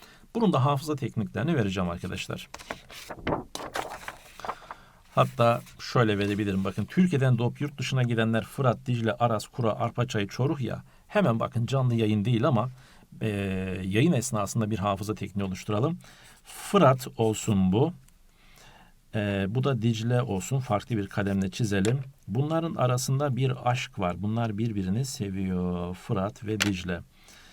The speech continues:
Bakın şu Fırat, şu da Dicle. Yurt dışına dökülen, yurt dışına, e, giden akarsularımız. Bunlar birbirini seviyorlar fakat Dicle'nin babası vermiyor. Hain babası. Bunlar da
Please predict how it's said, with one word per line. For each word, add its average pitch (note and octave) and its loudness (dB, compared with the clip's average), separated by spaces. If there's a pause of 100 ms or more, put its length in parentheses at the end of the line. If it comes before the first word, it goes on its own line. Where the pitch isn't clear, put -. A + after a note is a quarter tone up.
(260)
Bakın G#2 -6
şu - -10
Fırat, G#2+ -2 (420)
şu - -6
da A2 2 (100)
Dicle. G2+ 0 (1300)
Yurt D#3+ 4
dışına D3 -2
dökülen, C#3 4
yurt A#2+ 2
dışına, C#3 2 (800)
e, A2 0
giden A#2 2
akarsularımız. A2 2
Bunlar E3+ 4
birbirini B2+ 2
seviyorlar C#3+ 2
fakat D3 2 (120)
Dicle'nin E3 4
babası E3+ 6
vermiyor. E3 10
Hain D3+ 6
babası. A2+ 2
Bunlar D3 0
da A2+ 0